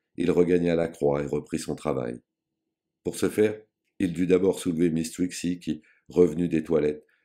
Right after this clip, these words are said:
s'était agenouillée sous la croix pour prier, exactement à l'endroit où Ignatius se tenait pour peindre. Miss Trixie demeura perpétuellement dans ses jambes, ne le quittant que pour cacheter quelques enveloppes sur la demande de monsieur Gonzalez,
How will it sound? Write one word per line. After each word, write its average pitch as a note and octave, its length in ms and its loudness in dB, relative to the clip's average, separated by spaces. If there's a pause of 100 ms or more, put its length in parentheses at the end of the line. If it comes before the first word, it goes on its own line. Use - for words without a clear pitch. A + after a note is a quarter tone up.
s'était F2 360 -2
agenouillée E2+ 440 0
sous E2+ 160 -4
la D#2+ 120 2
croix E2 280 -2
pour D#2+ 180 -8
prier, C#2 460 -6 (260)
exactement F#2 600 -2
à D#2+ 80 4
l'endroit D#2 420 0 (240)
où E2+ 140 0
Ignatius D#2+ 560 -4
se - 60 -6
tenait D2+ 280 -4
pour D2+ 260 -6
peindre. B1+ 360 -8 (840)
Miss G2 180 -4
Trixie G#2+ 400 0
demeura F#2+ 420 2
perpétuellement F#2+ 600 -4
dans F2+ 160 0
ses D#2+ 180 -2
jambes, C#2+ 300 -6 (380)
ne F#2+ 120 0
le G2+ 100 2
quittant A2 380 -2
que G#2+ 100 -4
pour F2 280 -4
cacheter F2+ 380 -2
quelques E2+ 360 0
enveloppes D2+ 400 0
sur D2 140 -2
la D2 100 0
demande C#2+ 320 -4
de C#2+ 60 -6
monsieur C#2+ 280 -4
Gonzalez, C#2+ 460 -2